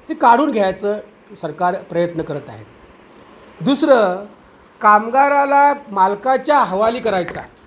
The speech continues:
कधीही काढून टाकायचं, कधीही कंपनी बंद करायची कुठलीही. पूर्वी गव्हर्नमेंटची परमिशन घ्यायला लागायची, कुठली कंपनी बंद करायची असेल, शंभर कामगार असतील, आता तीनशे कामगारांपर्यंतची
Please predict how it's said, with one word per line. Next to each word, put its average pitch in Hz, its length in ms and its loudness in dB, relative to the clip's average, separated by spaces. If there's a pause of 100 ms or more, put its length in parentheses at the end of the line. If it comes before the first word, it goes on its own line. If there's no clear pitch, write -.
(1500)
कधीही 277 460 2
काढून 226 380 2
टाकायचं, 190 540 0 (460)
कधीही 247 280 4
कंपनी 220 380 0
बंद 196 260 -2
करायची 175 460 -2
कुठलीही. 180 580 -6 (760)
पूर्वी 294 380 2
गव्हर्नमेंटची 262 580 2
परमिशन 240 420 0
घ्यायला 180 240 -2
लागायची, 147 340 -6
कुठली 190 240 -10
कंपनी 190 360 -6
बंद 170 260 -4
करायची 175 340 -2
असेल, 160 380 -4 (520)
शंभर 185 260 2
कामगार 170 340 2
असतील, 160 260 -4 (140)
आता 226 140 2
तीनशे 254 400 0
कामगारांपर्यंतची 226 1000 2